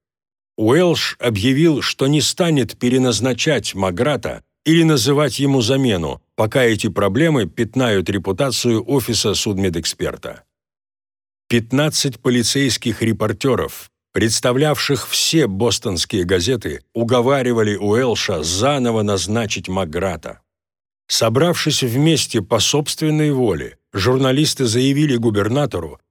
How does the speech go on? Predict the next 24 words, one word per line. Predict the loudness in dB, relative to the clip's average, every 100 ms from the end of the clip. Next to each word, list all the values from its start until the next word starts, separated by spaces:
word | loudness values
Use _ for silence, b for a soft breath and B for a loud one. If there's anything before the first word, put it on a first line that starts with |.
| _
что | -8 0 0
действуют | 2 2 2 0 2 2 0
из | -2 -2
соображений | 0 0 2 0 2 0 0 0
долга | 0 0 0 -2
и | -4 -2
уверены, | 0 2 2 0 -2 -6 -10 -16 _
что | -10 -2 0
отказ | 0 -2 -2 0 0 -2
от | -4 -2
назначения | 0 0 0 0 -2 0 0 0
Маграта | -2 -2 -2 -2 -4 -6 -8 _
нанесёт | -2 2 2 2 0 0
серьёзный | -2 0 2 2 2 2
вред | 2 2 0 -2 -2
интересам | 0 2 2 2 0 -2
жителей | -2 0 -2 0 -2 0
Массачусетса. | 0 -2 -2 -4 -6 -6 -8 -10 -12 _ _ _ _ _ _ _ _ _ _ -10
В | -4
январе | 0 2 2 4 2
тысяча | 0 0 0 0 -2
девятьсот | 0 0 0 0 0
четырнадцатого | -4 0 0 0 -2 -2 -2 0
года, | -2 -4 -8